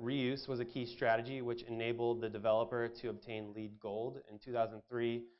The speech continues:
and recertify the building as leed Platinum in two thousand nine. Uh,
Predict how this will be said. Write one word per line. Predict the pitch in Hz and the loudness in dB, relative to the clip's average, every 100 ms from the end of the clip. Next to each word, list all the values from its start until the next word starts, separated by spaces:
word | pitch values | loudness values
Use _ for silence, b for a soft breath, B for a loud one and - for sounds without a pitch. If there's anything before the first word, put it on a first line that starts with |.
| B B | B B
and | 113 | -4
recertify | 113 120 117 117 113 113 107 | 0 0 0 -2 2 4 4
the | 104 | 2
building | 98 110 107 104 104 - | -2 -2 0 -4 -8 -6
as | 101 101 101 - | -4 -4 -6 -10
leed | 107 101 - | -10 -10 2
Platinum | 123 110 104 | 4 4 0
in | 101 | -6
two | 98 110 | -8 -6
thousand | 98 92 95 95 | -2 -2 -4 -8
nine. | 92 90 90 92 _ _ _ _ _ | -8 -8 -10 -16 _ _ _ _ _
Uh, | 98 | 2